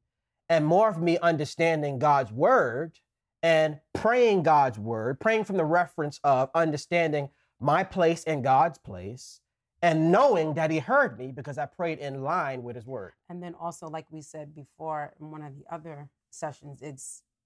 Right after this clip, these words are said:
Speaker 2: also understanding that in order to pray, you ha-,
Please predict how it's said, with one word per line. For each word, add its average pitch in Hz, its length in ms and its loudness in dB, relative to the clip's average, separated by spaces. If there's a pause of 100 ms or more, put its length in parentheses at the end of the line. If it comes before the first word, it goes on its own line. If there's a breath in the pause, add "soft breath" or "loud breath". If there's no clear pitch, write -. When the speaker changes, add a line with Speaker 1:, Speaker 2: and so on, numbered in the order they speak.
(160)
Speaker 2:
also 170 480 -4
understanding 151 720 -10
that 143 240 -6 (400)
in 180 80 0
order 190 320 2
to 180 200 -8
pray, 160 600 -2 (140)
you 165 160 -6
ha-, 160 300 -4